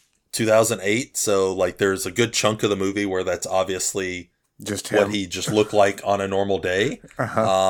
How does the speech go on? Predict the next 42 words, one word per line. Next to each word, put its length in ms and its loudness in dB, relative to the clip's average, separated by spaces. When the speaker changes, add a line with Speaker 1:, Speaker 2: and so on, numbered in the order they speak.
Speaker 1:
Um, 160 -6
but, 240 8
like, 220 6
the 140 4
old 260 6
man, 260 4
I 60 8
didn't 240 0
care 240 6
for 200 0
at 120 -2
the 80 -2
beginning, 440 -2
but 120 2
I 60 2
get 200 2
it. 160 0
That's 200 -6
hard 200 2
to 80 -10
do 180 2
on 120 -2
a 40 -4
small 380 0
body. 500 0
And 200 -6
then 400 -2
at 180 -2
the 80 -6
very, 540 0
tor-, 280 -6
not 220 2
the 80 0
very 380 -2
end, 260 -4
but 120 -2
when 100 -4
he 80 -4
goes 240 -2
back 300 0
to 120 -6
the, 420 -8